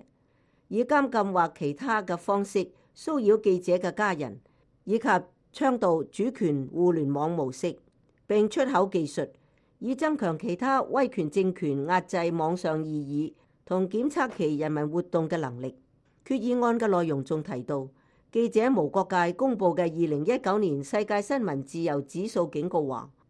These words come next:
可被視為記者能夠完全安全嘅工作嘅國家數量持續下降，而獨裁政權則不斷加強咗對媒體嘅控制。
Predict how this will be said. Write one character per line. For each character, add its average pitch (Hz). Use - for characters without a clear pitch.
可 254
被 226
視 196
為 160
記 220
者 208
能 180
夠 202
完 165
全 160
安 269
全 147
嘅 180
工 240
作 190
嘅 165
國 170
家 214
數 165
量 135
持 135
續 139
下 131
降， 123
而 165
獨 196
裁 170
政 202
權 156
則 240
不 262
斷 170
加 226
強 170
咗 160
對 185
媒 139
體 -
嘅 165
控 139
制。 135